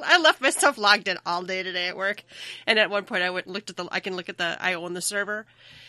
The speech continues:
So I, I, uh, remote, remoted in on my phone and looked at the server log, and my mom is on, and she's like,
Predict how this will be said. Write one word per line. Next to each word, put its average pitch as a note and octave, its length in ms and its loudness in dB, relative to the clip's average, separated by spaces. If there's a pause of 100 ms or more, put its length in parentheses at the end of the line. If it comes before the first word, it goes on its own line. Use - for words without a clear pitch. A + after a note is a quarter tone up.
(300)
So - 160 -4
I, F#3 240 0 (100)
I, D#3 180 -4
uh, - 260 -8 (380)
remote, F#3 380 -4 (360)
remoted E3+ 500 -8
in D#3+ 200 -10
on D#3 120 -8
my D3 120 -8
phone D#3+ 400 -8
and D3 120 -12
looked C3+ 160 -18
at D3+ 80 -18
the E3+ 80 -18
server E3 420 -8
log, D#3+ 340 -2
and D#3 120 -6
my D3+ 140 -6
mom D3+ 540 -6
is E3+ 180 -12
on, C3 240 -6
and D#3 100 -10
she's F3+ 180 -10
like, E3+ 200 -6